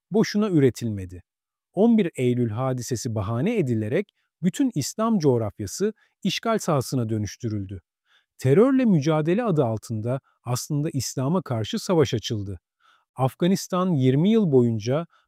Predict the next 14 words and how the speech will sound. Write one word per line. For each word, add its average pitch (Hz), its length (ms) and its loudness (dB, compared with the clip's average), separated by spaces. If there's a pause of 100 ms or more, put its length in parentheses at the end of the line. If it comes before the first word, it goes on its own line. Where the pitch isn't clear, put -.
nato 180 260 2
postalları 123 680 -2
altında 131 380 -2
ezildi. 101 500 -4 (600)
Libya, 131 460 2 (300)
nato 180 260 2
uçaklarının 127 720 -2
bombalarıyla 120 840 0 (340)
devlet 131 360 2
olmaktan 113 500 -4
çıkarıldı. 95 640 -8 (400)
Irak 127 340 2
işgal 127 440 -4
edildi, 104 460 -6